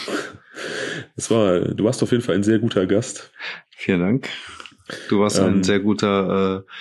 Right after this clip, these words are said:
Speaker 2: Moderator und, ähm,
Speaker 1: ja.
Speaker 2: Erzähler.
Speaker 1: Ich, ich hab hier und da gemerkt, dass ich da noch ein bisschen, äh, hakelig war, aber das wird sich einspielen. Also das Jonglieren mit dem,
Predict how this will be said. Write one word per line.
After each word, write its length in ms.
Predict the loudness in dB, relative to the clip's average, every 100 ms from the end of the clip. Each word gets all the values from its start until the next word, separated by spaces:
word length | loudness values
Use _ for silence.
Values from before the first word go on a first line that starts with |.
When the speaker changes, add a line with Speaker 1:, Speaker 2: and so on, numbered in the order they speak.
| -16 -16 -18 -4
Speaker 2:
Moderator 720 | 2 2 4 2 0 2 2 4
und, 280 | 2 0 0
ähm, 280 | 2 2 0
Speaker 1:
ja. 80 | 0
Speaker 2:
Erzähler. 480 | 0 0 2 0 -2 _ _ -20 -12 -10
Speaker 1:
Ich, 200 | -6 -4
ich 120 | 0
hab 260 | 0 0 -2
hier 200 | 2 4
und 100 | 4
da 100 | 4
gemerkt, 360 | 4 4 2 0
dass 120 | -2
ich 120 | 0
da 120 | 0
noch 140 | 2 0
ein 60 |
bisschen, 420 | -4 0 2 2 2
äh, 380 | 2 2 0 -4
hakelig 540 | -6 -2 2 2 0 0
war, 140 | 2
aber 180 | 2 2
das 220 | 2 2
wird 140 | 0 0
sich 200 | -2 0
einspielen. 560 | 0 -2 -4 -4 -4 -4
Also 460 | 2 6 6 4 0 -10 -6 -4
das 180 | 0
Jonglieren 460 | 2 4 6 4 4
mit 160 | 2 4
dem, 300 | 2 0